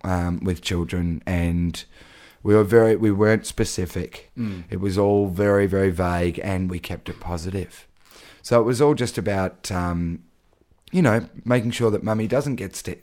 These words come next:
Speaker 1: get, get sick, and certainly no mention of death.
Speaker 2: Mm. And on the note of Connie, I guess, um, and also this kind of ties in with what we were speaking about before, now that I think about it.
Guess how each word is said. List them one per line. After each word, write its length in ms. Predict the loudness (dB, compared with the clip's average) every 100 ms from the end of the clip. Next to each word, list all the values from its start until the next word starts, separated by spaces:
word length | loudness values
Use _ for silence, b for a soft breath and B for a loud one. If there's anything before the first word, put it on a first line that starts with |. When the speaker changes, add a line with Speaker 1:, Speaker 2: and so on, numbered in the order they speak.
| -12
Speaker 1:
get, 320 | -8 -8 -8
get 220 | -4 -4 -4
sick, 340 | -8 -10 -12 -6
and 280 | -4 -6 -6 -6
certainly 400 | -4 -6 -4 -6
no 200 | -6 -8
mention 380 | -10 -12 -16
of 120 | -18 -18
death. 280 | -20 -20 _ _ -8
Speaker 2:
Mm. 280 | -6 -6 -10 b b b b b b b b b b b _ _ _ -14
And 120 | -8
on 120 | -6
the 60 | -6
note 180 | -8 -12
of 100 | -12
Connie, 260 | -12 -12
I 100 | -14
guess, 440 | -12 -12 -10 -14 -16 _ _ _ -18
um, 600 | -14 -14 -14 -14 -16 -18 _ -12
and 120 | -10
also 340 | -10 -8 -10
this 220 | -8 -10 -10
kind 220 | -12 -12
of 80 | -12
ties 300 | -12 -12 -12
in 100 | -14
with 120 | -12
what 140 | -14 -14
we 60 |
were 40 | -16
speaking 440 | -18 -18 -18 -16
about 200 | -16 -16
before, 280 | -18 -14 -12
now 140 | -10 -12
that 100 | -12
I 60 |
think 240 | -12 -12 -12
about 320 | -12 -12
it. 100 | -14